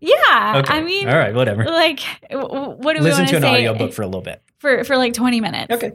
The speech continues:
Speaker 1: Yeah,
Speaker 2: Sounds good.
Speaker 1: listen to an audiobook if we wanna put that on there. Attend a Bible study group. This
Speaker 2: Mm-hmm.
Speaker 1: can be on Zoom or whatever your groups in your church is doing, or it can be in person. Attend a church service. This one has a stipulation.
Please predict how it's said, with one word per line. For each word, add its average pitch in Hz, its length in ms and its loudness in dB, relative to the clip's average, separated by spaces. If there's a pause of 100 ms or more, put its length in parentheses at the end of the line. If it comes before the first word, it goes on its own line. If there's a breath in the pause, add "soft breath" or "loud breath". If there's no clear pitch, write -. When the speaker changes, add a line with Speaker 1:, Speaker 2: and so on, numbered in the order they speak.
(120)
Speaker 1:
Yeah, 233 200 -2
Speaker 2:
Sounds - 120 0
good. 202 120 0
Speaker 1:
listen 220 240 -6
to 226 100 -6
an 220 80 -6
audiobook - 460 -8
if 262 280 -16
we 233 100 -6
wanna 208 200 -6
put 220 180 -6
that - 100 -10
on - 120 -12
there. - 160 -10 (580 loud breath)
Attend 294 720 0
a 254 100 0
Bible 226 380 0
study 220 340 -4
group. - 380 -8 (100)
This 214 160 -2
Speaker 2:
Mm-hmm. 196 100 0
Speaker 1:
can 226 80 0
be 226 300 -2
on 220 280 -2
Zoom 285 460 0
or 240 120 0
whatever 240 320 0
your 247 220 -2
groups 247 400 -8
in 247 120 -8
your 233 120 -6
church 233 220 -6
is 240 160 -10
doing, 269 400 -2 (340 loud breath)
or 247 560 2
it 240 140 -4
can 269 120 0
be 277 120 0
in 285 100 -2
person. 294 480 -6 (760 loud breath)
Attend 262 400 0
a 294 60 -2
church 240 300 0
service. - 640 -8 (300)
This 233 240 -2
one 269 100 0
has 277 160 2
a 277 60 -6
stipulation. 240 760 -2